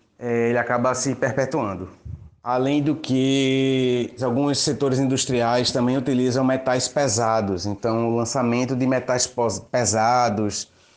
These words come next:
de elementos tóxicos, cancerígenos, nos seus esgotamentos, só agrava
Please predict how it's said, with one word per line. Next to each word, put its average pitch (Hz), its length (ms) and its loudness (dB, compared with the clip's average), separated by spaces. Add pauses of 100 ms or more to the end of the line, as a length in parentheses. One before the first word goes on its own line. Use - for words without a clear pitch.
(320)
de 107 140 -6
elementos 123 640 0
tóxicos, 117 720 0
cancerígenos, 123 1160 0 (360)
nos 160 260 0
seus 151 220 2
esgotamentos, 135 1120 0
só 131 260 0
agrava 127 680 0